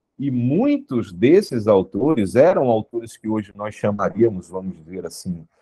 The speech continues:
de retrógrados ou reacionários ou, quem sabe, conservadores,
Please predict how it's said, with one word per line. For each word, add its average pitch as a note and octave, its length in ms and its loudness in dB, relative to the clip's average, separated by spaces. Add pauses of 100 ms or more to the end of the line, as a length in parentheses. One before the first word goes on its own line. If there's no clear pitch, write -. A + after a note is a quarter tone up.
(160)
de G2+ 120 -2
retrógrados F#2+ 1120 2
ou G2 140 0
reacionários F#2+ 1300 0
ou, F#2+ 260 -4 (420)
quem - 120 -18
sabe, E2+ 460 0 (340)
conservadores, F#2+ 1120 2